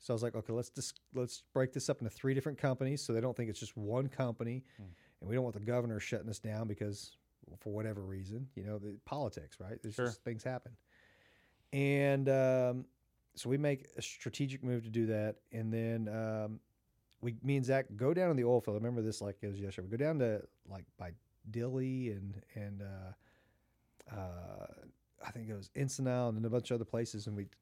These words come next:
Speaker 1: drive down there, and there is no, there's nothing. There's mesquite trees, deer leases, and that's it. And so we're like, "Man, we're either incredibly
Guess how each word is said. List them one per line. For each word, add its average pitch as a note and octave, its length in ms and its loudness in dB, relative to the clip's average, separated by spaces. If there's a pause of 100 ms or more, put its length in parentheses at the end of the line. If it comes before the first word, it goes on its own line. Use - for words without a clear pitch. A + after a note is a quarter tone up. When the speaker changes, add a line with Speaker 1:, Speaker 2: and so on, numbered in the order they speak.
Speaker 1:
drive B2 260 2
down A2 140 0
there, G#2 120 -6
and C3+ 160 -4
there E4 240 -4
is D#3 260 0
no, C#3 720 2 (920)
there's D3 260 4
nothing. B2 380 -4 (320)
There's C#3 160 4
mesquite A3 360 0
trees, G3+ 340 4
deer D#3 240 2
leases, C#3+ 400 2
and A#2+ 80 0
that's A2+ 240 -2 (160)
it. G2+ 200 -10 (1080)
And C3+ 100 -4
so E3+ 100 2
we're A#3 120 2
like, D3+ 260 0
"Man, F#3 360 -2 (600)
we're F#3 400 -2
either C#3+ 680 2 (200)
incredibly G#3 1120 0